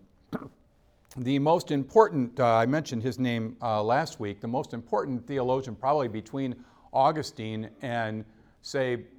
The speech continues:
Calvin and Luther, the Reformation, was probably, uh, Aquinas, um, a, a Catholic priest. Um, he lived in the thirteenth century. We don't get a whole lot from, uh,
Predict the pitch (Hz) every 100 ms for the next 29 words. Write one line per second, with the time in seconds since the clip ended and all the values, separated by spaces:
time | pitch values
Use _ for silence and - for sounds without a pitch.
0 | - - 135 123 117 113 147 143 107 104
1 | 120 113 117 135 160 - 104 101 _ _
2 | _ 143 139 - 135 147 123 117 113 -
3 | 110 107 110 - 151 156 90 - - -
4 | _ _ _ _ _ 104 92 92 95 -
5 | _ _ _ 117 - _ - 160 139 131
6 | - - 131 117 113 104 - _ - -
7 | - - - _ _ _ - 131 135 147
8 | 131 - - 160 175 - - _ _ _
9 | - 104 107 107 104 107 - 131 131 139
10 | 131 117 139 139 - 139 127 147 151 -
11 | 175 180 180 - _ _ - 123 131 131
12 | 147 139 170 180 151 135 143 175 - -
13 | 147 147 143 139 143 143 139